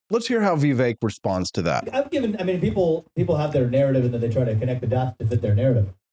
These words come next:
Speaker 2: And I agree with about ninety percent of Donald Trump's policy.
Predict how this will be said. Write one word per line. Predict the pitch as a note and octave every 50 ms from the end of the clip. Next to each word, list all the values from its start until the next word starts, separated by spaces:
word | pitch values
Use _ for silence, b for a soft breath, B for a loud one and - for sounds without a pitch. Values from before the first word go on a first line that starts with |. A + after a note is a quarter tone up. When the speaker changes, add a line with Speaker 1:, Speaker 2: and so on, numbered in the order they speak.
| _ _ _ _ _ _ _ _ _ _ _ _ -
Speaker 2:
And | G3+ B3
I | D4 F4+
agree | A3+ B3+
with | C4+ B3+
about | G#3 G3 F3+
ninety | D#3 D#3+ F#3 G3+ F#3+
percent | - - - - - - G#2+ G2+ - _ _ _ -
of | C3+
Donald | C3 C#3+ C3+ C3+ C3 B2
Trump's | - C#3 B2+ A#2+
policy. | - - C3+ - - G2 -